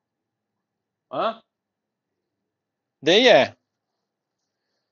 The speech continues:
O que eu quero que vocês prestem atenção, e esse exercício tá fazendo, é o seguinte.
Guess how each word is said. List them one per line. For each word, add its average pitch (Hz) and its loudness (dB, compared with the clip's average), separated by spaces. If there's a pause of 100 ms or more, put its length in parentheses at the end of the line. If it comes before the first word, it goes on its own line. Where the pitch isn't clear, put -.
(460)
O 247 -18
que 330 -6
eu 359 -4
quero 381 0
que - -6
vocês 269 -2
prestem 220 2
atenção, 196 -4
e 190 -6
esse 208 -6
exercício 175 -10
tá 170 -6
fazendo, 156 -2
é 180 -2
o 202 -4
seguinte. - -16